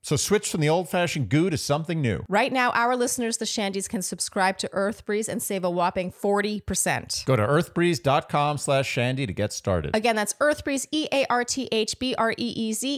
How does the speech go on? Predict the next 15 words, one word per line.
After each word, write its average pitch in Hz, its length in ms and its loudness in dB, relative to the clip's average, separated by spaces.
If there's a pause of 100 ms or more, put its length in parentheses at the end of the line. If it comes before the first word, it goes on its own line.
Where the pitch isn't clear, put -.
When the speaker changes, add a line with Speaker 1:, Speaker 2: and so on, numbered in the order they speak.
Speaker 2:
E 240 120 -2
dot 214 280 2
com 208 200 0
slash 202 400 0
shandy 180 300 -4
to 202 120 -6
get 175 260 -4
forty 269 480 0
percent 214 560 0
off. - 480 0 (100)
Earthbreeze 247 560 0
dot 202 240 2
com 180 260 0
slash 165 420 -2
shandy. 143 440 -6